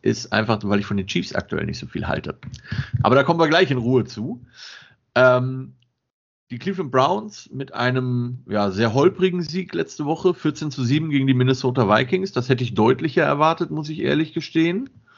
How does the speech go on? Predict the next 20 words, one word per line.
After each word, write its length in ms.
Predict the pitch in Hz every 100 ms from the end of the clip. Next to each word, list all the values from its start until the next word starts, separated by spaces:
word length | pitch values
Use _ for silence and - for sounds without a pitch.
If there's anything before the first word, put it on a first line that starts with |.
| - - - - - _
Die 400 | - 127 135 139 135
Chargers, 500 | - 131 151 175 135
wie 80 | 156
gesagt, 300 | 143 143 147
mit 120 | 147
einem 140 | 135
Sieg 240 | 123 151 147
über 160 | 127
die 100 | 113
Raiders, 640 | 104 104 135 185 202 - -
ziemlich 520 | - 139 139 127 120
souverän 640 | 113 113 110 95 113 151
auch. 340 | - 160 233 202
Ich 120 | 127
hab's 160 | 131 -
mir 340 | 123 117 117
auch 160 | 113 -
extra 240 | 123 139
nochmal 240 | 123 113
angeguckt. 560 | 117 143 156 - 208 -